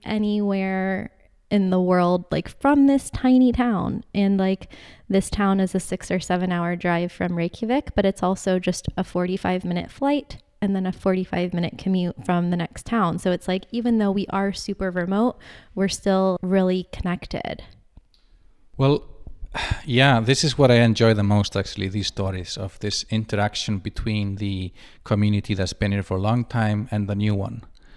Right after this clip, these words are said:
Speaker 2: And I hope that you felt that kind of, um, the Blue Bank has become, like, an element of the community, and, and everybody's used to outside people coming and working here for a while now. It was really funny in the beginning.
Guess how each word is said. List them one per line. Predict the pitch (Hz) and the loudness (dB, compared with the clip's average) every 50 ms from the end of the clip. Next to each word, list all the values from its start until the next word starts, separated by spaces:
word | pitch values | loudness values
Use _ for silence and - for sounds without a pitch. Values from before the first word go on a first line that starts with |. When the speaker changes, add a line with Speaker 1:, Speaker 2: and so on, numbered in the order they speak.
| - - - - - - - - - - | -20 -20 -20 -20 -20 -20 -20 -20 -12 -4
Speaker 2:
And | - 113 110 | -2 0 2
I | 107 | 2
hope | 107 123 139 151 | 2 2 0 0
that | - - 120 | -2 -4 -6
you | 117 117 120 123 123 123 117 113 110 | -2 0 2 2 2 2 2 2 0
felt | 104 101 - - - 117 117 123 123 113 - - - | -2 -4 -4 -2 0 0 0 -2 -4 -6 -10 -10 -4
that | 117 107 104 95 90 - - - - - - - - - | -2 -2 -2 -2 -4 -8 -10 -10 -10 -10 -10 -14 -14 -10
kind | - 123 110 104 | -8 -6 -6 -4
of, | 104 101 98 - - - - - | -6 -8 -10 -12 -16 -18 -14 -12
um, | 110 104 101 98 98 98 98 101 104 - - | -10 -10 -10 -10 -12 -12 -14 -16 -16 -16 -14
the | - 113 | -12 -10
Blue | - 123 127 135 135 | -6 -4 -4 -4 -2
Bank | - 131 117 117 110 - | -2 -2 -2 -2 -4 -6
has | 123 - | -8 -10
become, | - - 104 - - - 113 113 110 110 | -10 -14 -16 -14 -10 -8 -8 -6 -6 -6
like, | 104 104 98 - - | -6 -8 -10 -10 -12
an | 101 101 104 - - | -12 -12 -12 -10 -8
element | - 120 127 123 110 104 101 - - | -6 -4 -4 -4 -4 -6 -8 -10 -12
of | 110 107 107 - - - - - - - | -12 -12 -12 -14 -16 -18 -18 -18 -18 -18
the | - - | -18 -12
community, | - 113 113 123 135 131 - - 104 101 101 | -10 -8 -6 -4 -6 -6 -6 -8 -10 -10 -10
and, | 104 104 110 - | -10 -10 -12 -12
and | - 110 107 | -12 -10 -10
everybody's | 107 104 110 107 - 110 104 104 - - | -8 -8 -8 -8 -8 -8 -10 -8 -8 -8
used | 107 113 127 143 - - - | -8 -6 -6 -8 -8 -12 -14
to | - - 107 98 95 98 - - - - - - - - - - | -12 -12 -10 -10 -10 -12 -16 -18 -20 -20 -20 -18 -18 -20 -8 -4
outside | 104 107 110 107 - - - 107 104 104 101 101 - - - - - | -2 -2 -2 -2 -4 -4 -2 -2 0 0 -2 -4 -6 -10 -14 -10 -8
people | - 110 104 107 - 104 | -6 -6 -4 -4 -4 -6
coming | - - - 104 104 104 104 101 101 - | -6 -6 -6 -4 -4 -2 -2 -4 -4 -6
and | 113 98 95 | -8 -8 -6
working | 98 104 104 - - - 107 98 95 | -6 -6 -6 -6 -8 -8 -8 -8 -6
here | 98 101 101 98 | -4 -4 -4 -6
for | - - 107 | -8 -10 -8
a | 98 | -4
while | 98 107 110 107 98 98 95 101 | -2 0 0 0 0 -2 -4 -4
now. | 107 104 107 101 101 104 135 - - - - - - - - - - - - - - - | -4 -4 -4 -4 -4 -6 -8 -10 -12 -16 -18 -18 -18 -18 -18 -20 -20 -20 -20 -20 -20 -6
It | - 127 131 | -2 0 2
was | 135 147 139 - | 4 2 4 4
really | 151 160 151 139 | 2 2 2 0
funny | - - 147 135 127 131 127 | 2 2 4 4 6 6 6
in | 117 110 | 6 4
the | 107 | 4
beginning. | 87 104 - 139 151 151 101 95 98 101 | 2 2 2 2 4 4 2 0 -4 -8